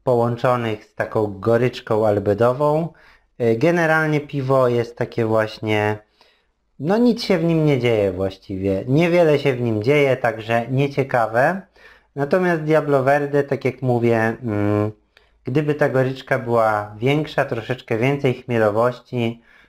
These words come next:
byłoby super, a tak, e, dobre Juicy I P A, aczkolwiek moim zdaniem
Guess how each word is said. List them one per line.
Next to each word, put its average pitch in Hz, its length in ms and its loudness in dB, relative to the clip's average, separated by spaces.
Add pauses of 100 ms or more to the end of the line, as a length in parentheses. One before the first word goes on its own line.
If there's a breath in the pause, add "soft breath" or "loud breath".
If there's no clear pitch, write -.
(160 soft breath)
byłoby 120 480 0
super, 151 560 0
a 139 80 0
tak, 190 460 0
e, 147 180 2
dobre 156 420 2
Juicy 135 220 -6
I 113 240 2
P 131 460 0
A, 117 40 0
aczkolwiek 120 560 -2
moim 110 260 0
zdaniem 107 540 -2